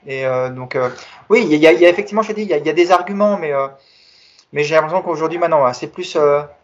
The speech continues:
le côté sportif du Real d'un côté et l'affect que te-, des P S G de l'autre. Voilà, moi, c'est comme ça que je le ressens, en tout cas.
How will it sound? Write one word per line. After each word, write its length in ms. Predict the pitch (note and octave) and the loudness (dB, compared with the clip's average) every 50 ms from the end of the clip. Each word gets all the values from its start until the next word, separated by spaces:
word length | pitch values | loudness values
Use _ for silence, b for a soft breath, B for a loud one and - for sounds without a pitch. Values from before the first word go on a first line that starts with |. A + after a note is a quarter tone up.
| _ _ - | _ _ -12
le 100 | D3 C#3+ | -10 -6
côté 240 | - D#3 D#3+ E3 E3 | -2 -2 0 0 -2
sportif 420 | - - F3+ D#3 C#3+ - - E3+ | -2 -2 -2 -2 -2 -4 -14 -8
du 120 | E3+ E3+ E3+ | -2 0 2
Real 360 | D#3+ E3 E3+ F3 F#3 F#3 F#3 | 4 6 8 8 8 6 6
d'un 100 | F#3 F#3 | 2 -2
côté 520 | F#3 E3+ D#3 D#3+ F3 F3+ F3+ F3 D#3+ D#3 | -4 -4 -6 -2 0 0 0 0 0 0
et 40 | D3 D3 | 2 2
l'affect 420 | D3+ D3 - - E3 E3 - - | 2 2 2 0 -4 -4 -4 -10
que 100 | - - | -18 -16
te-, 280 | D3+ D3+ D3+ D3 D3 D3 | -8 -2 0 2 2 2
des 160 | D3 C#3+ C#3+ | 0 -2 -8
P 140 | C#3+ - D3 | -4 -2 -2
S 100 | D3 C3+ | -2 -2
G 100 | D3 D3+ | -2 -4
de 80 | D3 | -6
l'autre. 220 | C3+ B2 B2 B2 - | -6 -8 -6 -2 4
Voilà, 160 | C#3 C#3+ C#3+ | 4 4 4
moi, 100 | C#3+ C#3+ | 4 0
c'est 80 | - | -6
comme 120 | - - B2 | -10 -10 -6
ça 80 | D#3+ | -6
que 40 | D3+ | -4
je 60 | C#3+ | -2
le 40 | D3+ | 0
ressens, 260 | C#3+ C#3+ C#3 - C3+ | -2 -2 -2 -6 -8
en 20 | B2+ | -8
tout 100 | - - | -10 -14
cas. 100 | - | -20